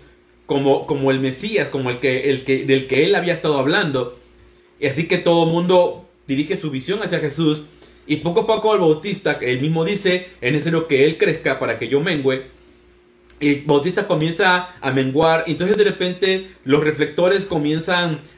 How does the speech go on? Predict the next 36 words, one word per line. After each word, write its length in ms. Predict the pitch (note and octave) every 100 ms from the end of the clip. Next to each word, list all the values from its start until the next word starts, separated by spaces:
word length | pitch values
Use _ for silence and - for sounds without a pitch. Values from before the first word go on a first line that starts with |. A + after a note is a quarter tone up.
| -
a, 680 | D3 C3 C3 C3 C3+ C3+ C3+
a 80 | C3+
cambiar 420 | C3+ B2+ D#3 G#3
de 100 | G3+
dirección. 500 | F3 D#3 F3 E3+ E3
Ya 120 | D3
están 280 | D3+ F#3 D#3
ahora 260 | C#3 F3 A3
sobre 240 | F3+ E3
Jesús 440 | D#3 D#3 E3+ E3 - - - -
y 120 | D#3
dejan 320 | F3 G3+ A3
de 60 | G3
estar 300 | - A3+ A3+
sobre 160 | E3+
el 60 | C#3+
Bautista. 400 | B2 B2 B2+ C#3
Entonces 260 | C3+ F#3+ G3
creo 240 | G3+ G3+
que 80 | G#3
el 60 | F#3+
Bautista 640 | E3 F3 F3+ F#3+ F#3 F#3 - - - _
también 320 | D3 D3 D#3+
tiene 220 | F3 E3+
un, 160 | E3+ F3+
una 180 | E3 E3
especie 340 | E3 D#3+ E3
de 120 | D3+ C#3
depresión, 640 | B2+ C3+ B2+ E3 E3 D#3+
de 140 | C#3+ -
crisis, 460 | E3+ F3+ F3+ - - - - - _
cuando 360 | E3 D#3+ D#3 D#3
finalmente 600 | D#3+ E3+ G#3+ A3+ G3 G3
también 400 | E3+ E3+ F3+ F#3
Herodes 420 | D#3 D3 D#3+ F3
lo, 460 | D#3+ C#3 B2+ G#2+